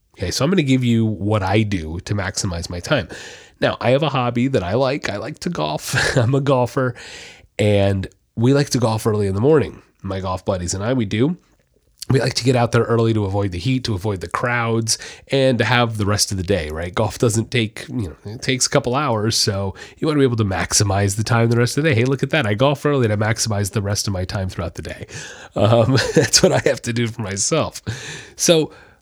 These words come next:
we golf early. We're golfing sometimes at about seven, seven fifteen, teeing off, you know, at that time, which means I have to leave even earlier than that. So some mornings I'm walking out the door at six thirty, six forty-five,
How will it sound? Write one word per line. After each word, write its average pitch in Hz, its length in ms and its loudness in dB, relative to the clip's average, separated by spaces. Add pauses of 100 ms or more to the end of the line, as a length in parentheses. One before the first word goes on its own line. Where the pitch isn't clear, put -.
(220)
we 156 160 2
golf 214 280 2
early. 131 320 4
We're 135 200 2
golfing 151 380 0
sometimes 120 420 0
at 117 40 2
about 104 200 -4
seven, 113 320 0
seven 107 280 0
fifteen, 110 460 -2
teeing 147 440 2
off, 110 460 -2
you 107 100 0
know, 95 120 0
at 90 100 -4
that - 180 -6
time, 95 220 -4
which 98 160 -6
means 107 180 -2
I 110 80 -2
have 123 200 -2
to 101 100 -4
leave 139 340 -2
even 101 240 -2
earlier 85 340 -6
than 87 120 -8
that. 101 180 -6
So 135 100 -2
some 196 240 2
mornings 185 360 0
I'm 131 180 2
walking 131 320 0
out 117 140 0
the 104 60 -2
door 104 180 2
at 90 80 -6
six - 260 -2
thirty, 101 240 0
six - 300 -4
forty-five, 104 760 -2